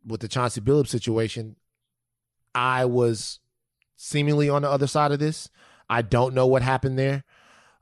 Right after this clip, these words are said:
Uh, I don't have any belief in his innocence or in his guilt. Um, and it would be stupid for me days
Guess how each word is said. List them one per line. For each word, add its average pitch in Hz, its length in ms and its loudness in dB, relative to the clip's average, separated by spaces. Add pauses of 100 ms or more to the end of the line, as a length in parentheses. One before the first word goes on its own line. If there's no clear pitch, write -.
(100)
Uh, 107 600 2 (340)
I 110 840 0 (640)
don't 131 280 2
have 131 480 2
any 131 180 0
belief 120 420 2
in 113 60 -4
his 107 240 -2 (420)
innocence 123 520 -8
or 120 200 -2
in 117 80 -4
his 107 160 -6
guilt. 113 320 -4 (1160)
Um, 104 480 -2 (840)
and 127 120 2
it - 20 4
would 120 140 4
be 120 80 2
stupid 143 420 2
for 127 120 -2
me 123 360 0
days 123 400 0